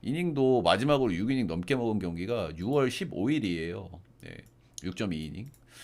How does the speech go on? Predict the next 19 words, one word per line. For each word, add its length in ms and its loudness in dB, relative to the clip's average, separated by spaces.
그리고 320 -4
최근에 720 2
여섯 240 -2
경기 220 -6
사 220 -4
이닝, 200 -6
오 140 -6
이닝, 160 -8
오 160 -6
이닝, 180 -8
사 220 -6
이닝, 140 -8
사 180 -10
이닝, 180 -12
오 140 -8
이닝 140 -8
이렇게 220 -8
먹고 220 -8
있습니다. 420 -10